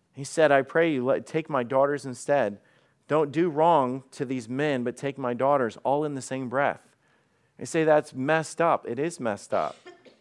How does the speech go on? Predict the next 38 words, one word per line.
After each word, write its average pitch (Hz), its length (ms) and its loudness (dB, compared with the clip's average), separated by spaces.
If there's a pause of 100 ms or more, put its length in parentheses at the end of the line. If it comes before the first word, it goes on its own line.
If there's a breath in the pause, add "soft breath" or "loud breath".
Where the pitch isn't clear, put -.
(260)
It's 139 200 -6
amazing 160 460 -2
how 143 260 0
our, 135 220 4
our 131 240 0
understanding, 143 760 -2
our 123 280 0
perception, 123 760 0
it 110 180 -8
gets 117 200 -6
so 131 160 -2
twisted. 127 760 -8 (440 soft breath)
Where 147 140 2
did 151 100 0
this 147 160 2
all 151 180 10
come 160 280 -2
from? 180 340 -2
From 139 240 -4
the 120 80 -4
world 151 440 2
that 151 140 -2
he 135 100 -10
was 135 180 -6
living 135 340 0
in. 95 240 -10 (600 soft breath)
We, 127 240 -2
we, 135 180 -4 (100)
it's 139 220 -2
amazing 165 640 -2
how 147 160 0
we'll 135 220 0
adapt 131 440 0
to 139 60 -10
the 113 100 -10
culture 127 380 -6
around 120 320 -2
us. - 280 -18